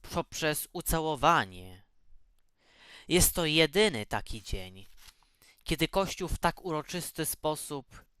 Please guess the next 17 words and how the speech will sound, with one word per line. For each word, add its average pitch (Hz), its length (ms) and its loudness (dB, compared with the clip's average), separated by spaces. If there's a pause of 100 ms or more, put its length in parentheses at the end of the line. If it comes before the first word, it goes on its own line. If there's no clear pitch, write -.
czci - 300 -8
narzędzie 117 560 -4
zbawienia. 92 800 -10 (1160)
Tylko 156 300 0
w - 100 -10
tym 113 340 -4
dniu 90 420 -18 (800)
trzeba 160 320 6
uklęknąć 160 840 0
przed - 260 -6
krzyżem, 90 680 -12 (440)
zamiast 131 500 2
oddać 123 680 0
jedynie 113 440 -4
pokłon. 90 680 -12 (3250)
Krzyż, - 760 -6 (1120)
czyli 127 540 -4